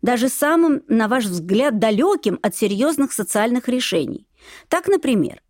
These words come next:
в тысяча девятьсот девяносто седьмом году в Финляндии появился новый массовый вид народной физкультуры — ходьба с палками. Саува kävely по-фински.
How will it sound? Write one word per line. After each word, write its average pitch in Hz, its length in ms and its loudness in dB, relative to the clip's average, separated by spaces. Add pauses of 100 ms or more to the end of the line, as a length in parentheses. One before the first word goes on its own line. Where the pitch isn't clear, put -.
в - 80 -20
тысяча 320 380 0
девятьсот 262 480 0
девяносто 240 560 0
седьмом 196 460 0
году 202 360 0 (300)
в - 60 -8
Финляндии 262 500 2
появился 240 640 0
новый 247 500 2
массовый 202 540 0
вид 302 320 -2
народной 226 520 2
физкультуры — - 760 -4 (240)
ходьба 214 440 0
с - 80 -10
палками. 151 640 -2 (380)
Саува 254 480 0
kävely 185 500 0
по-фински. - 680 -6